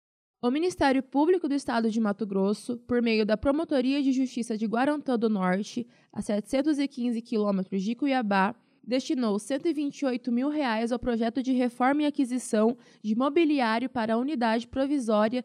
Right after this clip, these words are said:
da Polícia Rodoviária Federal no município.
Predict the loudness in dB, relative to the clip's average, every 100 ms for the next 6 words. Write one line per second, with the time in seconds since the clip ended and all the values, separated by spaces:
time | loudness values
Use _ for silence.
0 | -8 _ -4 0 0 0 0 0 2 4
1 | 4 2 0 0 2 4 4 2 2 2
2 | 2 0 0 -2 -2 -8